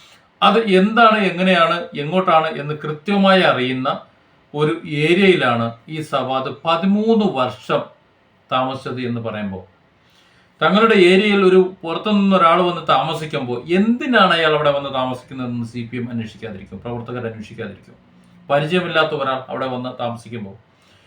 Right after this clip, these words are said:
ഇനി അവിടെയുള്ള ഏതെങ്കിലും ഒരാൾ, ഇപ്പൊ അറസ്റ്റിലായ ഒന്നാം പ്രതി സവാദിനെ സംര-, സംരക്ഷിച്ചിരുന്ന, പതിമൂന്ന് വർഷം സംരക്ഷിച്ചിട്ടുള്ള ഷഫീർ എന്ന വ്യക്തി, അയാൾ അവിടെ ഉള്ള ആളാണ്, ആയിക്കോട്ടെ, സമ്മതിച്ചു. അയാളുടെ വീട്ടിൽ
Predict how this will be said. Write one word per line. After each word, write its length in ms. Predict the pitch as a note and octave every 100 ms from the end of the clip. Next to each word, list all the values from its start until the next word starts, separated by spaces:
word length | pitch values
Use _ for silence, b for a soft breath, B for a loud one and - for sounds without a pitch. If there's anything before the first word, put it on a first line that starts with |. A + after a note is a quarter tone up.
| b -
ഇനി 140 | G3+
അവിടെയുള്ള 840 | A3+ F3 A3 B3+ G#3+ E3+ F3 G3+ -
ഏതെങ്കിലും 440 | D#3+ E3 F3 F3
ഒരാൾ, 140 | D3+ C3+
ഇപ്പൊ 340 | B2+ _ G3+
അറസ്റ്റിലായ 540 | F3+ F3 F3 G3+ F#3 C#3+
ഒന്നാം 320 | C#3+ E3 E3
പ്രതി 220 | D#3 D#3
സവാദിനെ 520 | D3+ D3 D3+ D#3 E3
സംര-, 440 | D3+ D3 C#3+ D#3 D3
സംരക്ഷിച്ചിരുന്ന, 680 | D3 D#3 D3+ - D3 C3
പതിമൂന്ന് 380 | D3 D3 D#3+ F3
വർഷം 220 | D#3 D#3+
സംരക്ഷിച്ചിട്ടുള്ള 640 | D3 C#3 B2+ B2 A#2+ D#3 D3+
ഷഫീർ 380 | D3 D#3+ E3+
എന്ന 140 | C3+ C#3+
വ്യക്തി, 480 | - D#3 A#2 G2+ - B B B B F3+
അയാൾ 180 | G3+
അവിടെ 280 | G#3 F3+ G3
ഉള്ള 240 | F#3+ F3+ E3+
ആളാണ്, 400 | D#3 C#3 G2 - _ _ F3
ആയിക്കോട്ടെ, 400 | F3 C3+ G#2+ - -
സമ്മതിച്ചു. 520 | D#3 E3 D#3 D3 - - - _ b b b b D3
അയാളുടെ 520 | D#3+ G3+ A#3+ C4 C4+
വീട്ടിൽ 420 | G#3+ - C3+